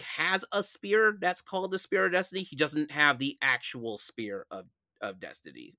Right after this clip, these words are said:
He doesn't have that. That artifact ended up getting moved around during the World War Two,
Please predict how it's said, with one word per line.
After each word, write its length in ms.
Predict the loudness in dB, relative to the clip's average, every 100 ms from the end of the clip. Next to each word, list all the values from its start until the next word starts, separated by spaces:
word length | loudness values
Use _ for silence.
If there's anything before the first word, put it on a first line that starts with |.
| _
He 100 | -4
doesn't 220 | -4 -4
have 320 | -4 -4 -4 -4
that. 260 | -4 -6 -14 -20 4
That 160 | 8 8
artifact 420 | 6 6 2 2
ended 180 | -2 -2
up 120 | -2
getting 260 | -2 -2 -4
moved 200 | -6 -6
around 500 | 0 2 2 -2 -6
during 220 | -8 -8
the 60 | -10
World 180 | -12 -10
War 160 | -10 -10
Two, 320 | -12 -12